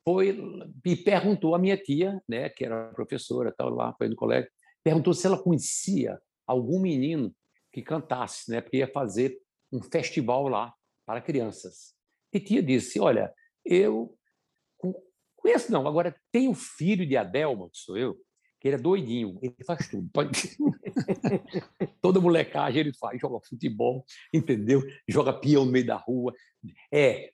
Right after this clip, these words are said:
é, é, fica, é, ridicularizando, coisando, que não é, claro, menino, né? O, o soldado lá, Camarino, o cabo, <laughs> tá? Ele é danado, é capaz dele cantar.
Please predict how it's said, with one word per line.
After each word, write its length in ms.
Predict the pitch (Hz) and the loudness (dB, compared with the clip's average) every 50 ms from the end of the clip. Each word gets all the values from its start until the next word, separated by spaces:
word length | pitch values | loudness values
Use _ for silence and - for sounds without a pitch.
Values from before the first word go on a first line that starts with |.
| - 131 | -2 -2
é, 480 | 135 143 - 139 139 131 - 139 135 123 | 0 2 2 2 2 2 2 0 0 0
é, 120 | 113 104 101 101 98 - _ _ _ _ _ | -2 -6 -12 -16 -18 -20 _ _ _ _ _
fica, 440 | - 196 185 - - - 143 - - - _ _ _ - | 0 0 0 0 -2 -4 -6 -6 -6 -12 _ _ _ -4
é, 420 | 151 143 139 131 127 117 107 - _ _ _ _ _ | -2 0 0 0 -2 -2 -4 -8 _ _ _ _ _
ridicularizando, 960 | - 123 143 147 175 - 151 156 147 143 147 135 117 - 156 151 147 131 123 - _ _ _ - | -6 -2 -2 -2 -2 0 0 2 2 2 2 0 0 0 0 0 -2 -4 -6 -12 _ _ _ -6
coisando, 360 | - 156 143 113 123 113 95 | -2 -2 0 0 -2 -4 -2
que 80 | - 135 | -4 -2
não 120 | 131 113 | -2 0
é, 220 | 107 104 90 - - _ _ _ | -2 -2 -4 -10 -16 _ _ _
claro, 200 | - 127 92 98 | -6 -6 -4 -2
menino, 320 | 117 156 160 127 113 104 | -2 0 2 2 2 0
né? 120 | 101 104 104 - _ _ _ _ | -2 -4 -6 -12 _ _ _ _
O, 400 | - 175 165 147 131 113 131 - - _ _ _ _ _ | 0 2 4 4 4 2 0 -4 -12 _ _ _ _ _
o 200 | - 151 147 131 | -2 -2 -2 -2
soldado 560 | - - 170 143 131 113 110 110 113 113 104 104 | -2 -4 -2 -2 -2 0 0 0 0 -2 -4 -6
lá, 140 | 104 113 120 | -6 -8 -8
Camarino, 500 | - 110 107 107 98 98 117 131 131 123 | -8 -6 -6 -4 -4 -4 -4 -4 -4 -6
o 60 | 107 | -8
cabo, 420 | - - 151 143 135 110 90 82 - _ _ - | -6 -2 0 0 0 0 -2 -6 -16 _ _ -12
<laughs> 360 | - - - - - - - | -10 -8 -8 -8 -10 -4 -4
tá? 1200 | 285 403 403 - 156 - - - - 156 175 - - - 156 139 - _ - - 143 - 147 - - - - _ - | -2 0 0 -2 -2 -2 -4 -6 -6 -6 -6 -6 -6 -8 -8 -8 -8 _ -8 -6 -6 -6 -8 -8 -10 -18 -20 _ 0
Ele 260 | 175 185 190 196 196 | 2 2 2 2 0
é 40 | 190 | -2
danado, 540 | 147 139 202 247 220 160 127 113 113 107 - _ _ _ | 0 0 0 0 0 -2 -2 -2 -4 -6 -10 _ _ _
é 80 | 165 160 | -6 -4
capaz 340 | - 175 151 - 135 123 | -4 -4 -4 -2 -2 0
dele 160 | 123 139 135 127 | 0 0 0 0
cantar. 380 | - 160 147 131 - 95 - | -4 -6 -6 -6 -8 -10 -10